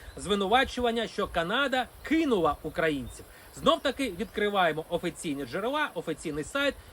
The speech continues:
і ми читаємо, що ж Канада пропонувала і, е, українцям по цій програмі. До речі, все. Сьогодні вже ця програма, е, перший день, як вона не працює. Все, всі, хто хотів, всі, хто, е, міг, е, мав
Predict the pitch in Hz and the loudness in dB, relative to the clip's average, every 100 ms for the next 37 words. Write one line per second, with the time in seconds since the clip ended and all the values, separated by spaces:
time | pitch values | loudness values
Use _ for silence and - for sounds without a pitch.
0 | - - 220 277 254 226 202 220 220 214 | -6 -2 0 0 0 -2 2 4 4 4
1 | 180 - 247 285 - 202 180 220 220 202 | 2 -2 2 2 2 -2 0 2 2 2
2 | 175 170 160 165 180 220 220 214 - - | 0 0 0 0 2 6 8 6 2 -18
3 | - 226 190 196 190 185 190 180 180 170 | -4 0 0 4 6 8 6 2 0 0
4 | 208 269 - 190 196 196 190 180 185 170 | 2 -2 0 -2 0 -4 -2 -2 2 4
5 | 165 143 147 226 254 233 196 - 165 110 | 4 2 2 4 4 0 -4 0 0 0
6 | 202 185 247 208 208 185 - - 139 131 | -2 2 4 4 0 -4 -10 -18 -10 4
7 | 208 180 - 196 - 165 165 170 151 - | 6 6 4 0 4 2 2 2 2 -2
8 | - - 165 170 170 - 196 - 160 277 | -8 -16 0 4 4 6 2 2 0 2
9 | 285 196 214 160 208 202 180 175 175 - | 2 0 2 0 0 0 -2 0 -2 0
10 | 165 117 - 196 139 - - 226 - 185 | -2 -2 -2 0 2 0 0 0 2 0
11 | - - - 208 320 339 101 - - - | 0 -4 -2 0 0 -2 -2 -10 -16 -12
12 | - 220 - 202 190 185 196 175 180 190 | -4 -4 -2 0 4 6 6 2 2 -2
13 | - 180 180 175 180 185 | -2 0 2 2 2 2